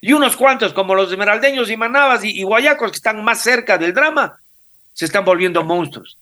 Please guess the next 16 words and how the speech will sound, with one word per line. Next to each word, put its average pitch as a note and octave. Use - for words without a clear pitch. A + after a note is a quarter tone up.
Gracias, F#3
políticos. D3+
Se G3
cargaron G#3+
el G3+
país. F3
Gracias. F#3+
Lárguense, F#3+
cojan F3+
sus A#3
cosas, D#4+
cojan F3+
sus F3
fortunas C#4+
y E3+
largo. G#3+